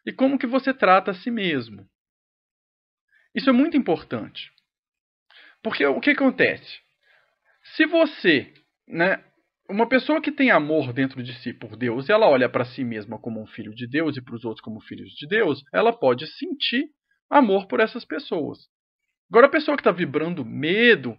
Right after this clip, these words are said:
né, é, o medo te tem, tende a ser, quem tem medo agride, quem tem medo ataca. São reações naturais, né? Um animal, quando ele é ataca-, invadido o território dele, ele tem duas reações. Ou ele sente medo e foge,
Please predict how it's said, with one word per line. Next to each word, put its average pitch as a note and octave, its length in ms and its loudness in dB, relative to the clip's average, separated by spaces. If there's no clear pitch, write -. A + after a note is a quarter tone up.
né, F#3 680 0
é, C3+ 60 -2
o F#3 420 -4
medo A3 320 0
te B3 120 -8
tem, G3+ 300 -4
tende A3 300 -2
a - 20 0
ser, A3+ 380 -4
quem B3 180 -4
tem A#3+ 140 0
medo F#3 420 0
agride, F3+ 640 -2
quem E3 120 -12
tem D#3 160 -8
medo D#3 360 -6
ataca. - 560 -6
São E3 160 -4
reações D3 380 0
naturais, D#3 640 0
né? C#3+ 180 -2
Um E3 140 0
animal, C#3+ 460 2
quando A#2+ 200 -4
ele A#2 120 0
é A2+ 40 4
ataca-, A#2+ 560 -2
invadido B2 760 -4
o G#2 300 -10
território A2+ 460 -4
dele, C#3+ 200 -2
ele F#3+ 80 -6
tem F3 160 -6
duas A#3 280 -4
reações. C#3+ 500 -4
Ou F3+ 100 4
ele G3 120 4
sente F3+ 260 -4
medo C3+ 220 -2
e - 40 -6
foge, B3 520 0